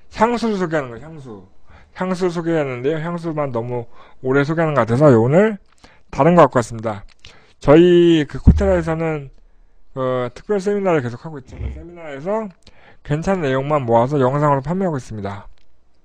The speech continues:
사학기획서 작성하는 요령을 저희 그 서울지의 유기섭 전문위원이 강의를 했었고요. 그리고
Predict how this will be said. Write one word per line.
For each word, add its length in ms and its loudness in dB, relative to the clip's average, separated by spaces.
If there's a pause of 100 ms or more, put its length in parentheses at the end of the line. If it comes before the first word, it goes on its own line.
(1200)
사학기획서 580 0
작성하는 460 -2
요령을 840 2 (680)
저희 460 -4
그 100 -18
서울지의 580 -2
유기섭 320 0
전문위원이 540 -4
강의를 300 -4
했었고요. 600 0 (920)
그리고 400 -4